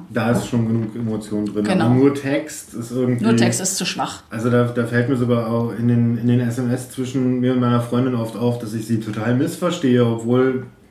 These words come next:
Speaker 1: sie das gar nicht so gemeint hat.
Speaker 2: Klar.
Speaker 1: Und umgekehrt genauso, dass ich da plötzlich von der Seite angefahren werde und denke, „Hä?
Speaker 2: Mhm.
Speaker 1: Ach so, du hast meinen Satz davor falsch in den Hals gekriegt.
Speaker 2: Genau.
Speaker 1: Okay, <laughs> das
Speaker 2: Ja.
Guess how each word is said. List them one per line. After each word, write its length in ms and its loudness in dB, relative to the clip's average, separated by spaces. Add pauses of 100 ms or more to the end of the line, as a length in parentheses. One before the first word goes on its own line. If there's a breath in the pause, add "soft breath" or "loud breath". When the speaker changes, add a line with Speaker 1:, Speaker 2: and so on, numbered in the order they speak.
(120)
Speaker 1:
sie 120 -8
das 160 -2
gar 160 0
nicht 140 -2
so 120 -2
gemeint 400 -2
hat. 180 -6
Speaker 2:
Klar. 220 2 (180)
Speaker 1:
Und 140 2
umgekehrt 600 2
genauso, 500 2
dass 120 -2
ich 100 -10
da 100 -2
plötzlich 340 -6
von 120 -2
der 100 2
Seite 280 0
angefahren 600 0
werde 240 4
und 200 0
denke, 340 2 (580 loud breath)
„Hä? 300 -2 (300)
Speaker 2:
Mhm. 400 0 (760)
Speaker 1:
Ach 60 -4
so, 260 2
du 140 2
hast 220 -2
meinen 140 -2
Satz 180 0
davor 400 -2
falsch 260 -4
in 140 -6
den 80 -6
Hals 220 -10
gekriegt. 400 -14
Speaker 2:
Genau. 180 -2
Speaker 1:
Okay, 340 4
<laughs> 40 4
das 100 2
Speaker 2:
Ja. 100 4